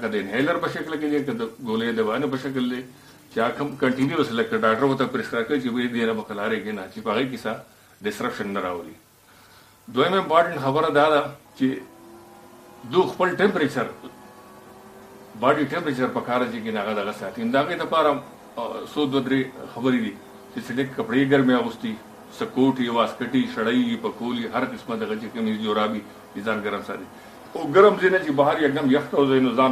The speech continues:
پراپر مطلب چې نه پوزه خوله دا کور کوئ او پټوئ.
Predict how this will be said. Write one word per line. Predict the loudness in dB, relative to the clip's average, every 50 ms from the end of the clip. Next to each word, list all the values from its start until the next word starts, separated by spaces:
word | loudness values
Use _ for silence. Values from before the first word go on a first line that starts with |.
| 2
پراپر | 2 2 2 4 4 0 -2 -2 -6 -8 -10
مطلب | -10 -8 -6 -8 -6
چې | -4 -4 -4 -2 -2
نه | -4 -2 -2
پوزه | -4 0 2 2 2 2
خوله | 0 -2 -2 -2 0 0 0
دا | -2 -2 -2 -6 -12 -18 -18 -20 -20 -20 -20 -20 -18 -10 -4
کور | -2 -2 -2 -2 -2
کوئ | -4 -4 -4 -2 -4
او | -4 -6
پټوئ. | -8 -10 -8 -8 -8 -8